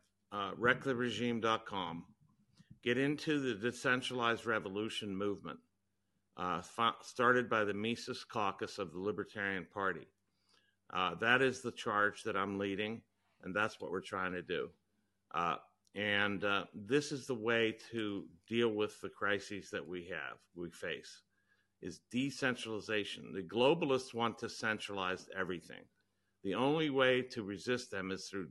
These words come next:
decentralization. So the state is trying to execute a globalist agenda.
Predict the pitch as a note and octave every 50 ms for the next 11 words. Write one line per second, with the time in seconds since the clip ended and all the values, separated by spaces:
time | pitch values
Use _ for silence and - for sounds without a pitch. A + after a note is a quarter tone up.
0 | - - A2+ B2 B2 A#2+ - A2+ F#2+ F2+ - - D#2+ D#2+ D#2 D#2 - - C#2+ B1
1 | - - - - _ _ _ _ _ _ _ _ _ _ _ _ _ _ _ _
2 | - - - G#2 G2 F2+ D#2 - - _ _ _ _ _ _ _ _ _ _ _
3 | _ _ _ - - - _ _ _ _ _ _ _ _ _ _ _ _ _ _
4 | _ _ _ _ _ _ - - - A#2 A2+ - - - - C#3 D3 D#3+ E3 D#3
5 | - - - - - B2 A#2+ - - - B2+ A#2+ B2 A#2+ A#2 F#2 G#2+ G2+ E2+ -
6 | _ _ _ - - - - A#2+ A#2+ A#2+ - - A2+ - - B2 A#2+ G#2 G2+ E2+
7 | D#2+ E2+ F#2+ G2+ A2 A#2 G#2+ A2 A2 G#2+ - - - - G2 F2 F2 F#2+ F2+ F2+
8 | F#2 F2 D2+ B1+